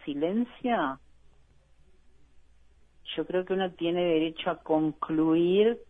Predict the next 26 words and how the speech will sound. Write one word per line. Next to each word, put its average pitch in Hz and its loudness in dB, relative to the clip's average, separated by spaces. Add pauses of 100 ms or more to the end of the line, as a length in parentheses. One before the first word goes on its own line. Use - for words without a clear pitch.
(120)
que 151 -4 (200)
pegó 160 8
en 202 0
varios 180 0 (320)
clavos 165 0
calientes 175 -2 (1800)
porque 151 0
nadie 170 0
se 170 -6
animó 147 -4
a 165 0
decir 170 -6
ni 185 2
mu. 165 4 (1040)
O 156 0
por 156 2
lo 156 2
menos 208 0 (180)
así - -6
concluyo 156 -2 (140)
yo, 170 2
a 147 0
lo 135 -4
mejor 135 -8
me 175 -8
equivoco. 156 -4